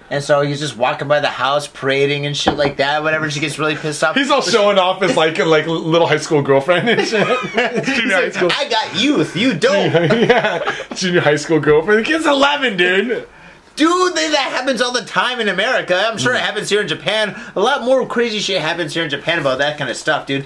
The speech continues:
Speaker 2: Oh.
Speaker 1: I've dated so many girls that fucking lost her virginity to their teachers and shit,
Speaker 2: Dude,
Speaker 1: dude.
Speaker 2: I'm wondering if that picture you posted on Facebook of that stupid, like, thing on the Sobu line,
Speaker 1: Oh,
Speaker 2: the
Speaker 1: yeah.
Speaker 2: giant inflatable, like,
Speaker 1: <laughs> The,
Speaker 2: like,
Speaker 1: the blow-up doll thing.
Speaker 2: blow-up doll?
Speaker 1: Yeah.
Speaker 2: Is that real?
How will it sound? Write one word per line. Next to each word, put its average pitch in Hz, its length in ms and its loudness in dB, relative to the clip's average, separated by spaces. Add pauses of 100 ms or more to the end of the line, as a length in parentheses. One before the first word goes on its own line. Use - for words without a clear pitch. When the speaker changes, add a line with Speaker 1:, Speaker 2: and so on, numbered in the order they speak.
Speaker 2:
Oh. 113 160 2
Speaker 1:
I've 240 460 0
dated 247 400 -4
so 254 400 2
many 254 260 -2
girls 180 380 0
that 165 180 2
fucking 165 220 -2
lost 170 220 0
her 165 60 -6
virginity 151 360 -4
to - 80 -10
their 120 80 -2
teachers 123 420 -4
and 113 100 -12
shit, 113 140 -4
Speaker 2:
Dude, 226 180 2
Speaker 1:
dude. - 40 -4
Speaker 2:
I'm 220 320 2
wondering 185 720 2 (320)
if 190 160 0
that 196 180 2
picture 208 300 -4
you 214 80 0
posted 180 340 -2
on 147 120 0
Facebook 175 460 -2
of 156 120 -2
that 151 200 0
stupid, 175 460 -2
like, 135 240 0
thing 175 360 -4
on 156 180 0
the 131 140 -2
Sobu 156 360 0
line, 196 360 2 (320)
Speaker 1:
Oh, 247 160 2
Speaker 2:
the 254 80 -4
Speaker 1:
yeah. 240 140 0
Speaker 2:
giant 214 360 0
inflatable, 196 640 2
like, 185 280 2
Speaker 1:
<laughs> 170 140 -10
The, 185 280 -2
Speaker 2:
like, 165 240 4
Speaker 1:
the 180 180 -4
blow-up 143 360 -2
doll 147 160 0
thing. 151 140 -2
Speaker 2:
blow-up 185 360 4
doll? 226 300 4
Speaker 1:
Yeah. 151 320 0
Speaker 2:
Is 170 100 0
that 254 160 2
real? 180 400 4